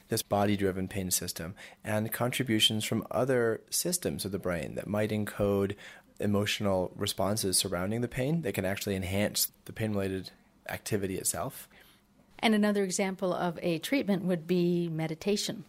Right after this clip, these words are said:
Speaker 2: which has a long track record of reducing perceived pain in people.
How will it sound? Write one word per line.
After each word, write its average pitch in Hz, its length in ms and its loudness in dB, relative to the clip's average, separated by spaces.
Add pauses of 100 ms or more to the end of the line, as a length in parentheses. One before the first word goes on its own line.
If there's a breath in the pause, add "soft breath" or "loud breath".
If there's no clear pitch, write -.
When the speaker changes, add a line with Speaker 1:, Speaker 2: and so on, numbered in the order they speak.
Speaker 2:
which 185 180 -4
has 165 240 2
a 165 60 4
long 214 340 -2
track 208 340 0
record 170 360 0
of 170 160 -2
reducing 185 520 0
perceived - 640 -2
pain 196 300 -2
in 156 140 -2
people. - 540 -4